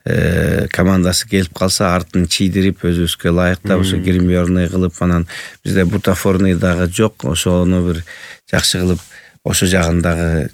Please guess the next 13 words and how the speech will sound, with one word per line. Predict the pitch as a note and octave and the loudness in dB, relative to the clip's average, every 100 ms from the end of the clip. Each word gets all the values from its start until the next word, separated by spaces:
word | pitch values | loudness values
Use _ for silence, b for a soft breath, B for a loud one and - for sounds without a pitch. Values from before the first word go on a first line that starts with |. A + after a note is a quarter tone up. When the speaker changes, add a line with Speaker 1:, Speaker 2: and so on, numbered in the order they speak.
| - | -4
Speaker 1:
чоңойтуп | E2+ F2 E2+ E2+ | 0 2 2 0
алсакпы | E2 - - D#2+ | 0 -2 -4 -2
деген | D#2+ D#2+ D#2+ - | 0 0 -2 -6
жакшы | - - - E2 E2 B B B | -4 -2 0 0 -2 B B B
кыялдар | - F2 E2 F2 | 0 2 2 2
менен | E2 E2 D#2+ | 2 2 0
турабыз. | F2 D2+ D2 - - B B B B B B B B B B _ _ | 0 0 -2 -6 -16 B B B B B B B B B B _ _
Андан | G#2 A#2+ C#3 | 0 2 2
сырткары, | B2 C3 - B2 G#2 E2+ E2 B B B _ _ _ - - | 0 -2 0 0 2 -2 -6 B B B _ _ _ -10 -2
биз | F#2 F#2+ | 2 4
эми | G#2 G#2 G2+ F#2+ F2+ D#2+ | 4 4 2 0 0 -2
жанакы | G#2 G#2 - F#2 | 0 0 -2 -4
шартты, | - A2 A2+ - - A2 G#2 | -2 -2 -2 -6 -2 2 2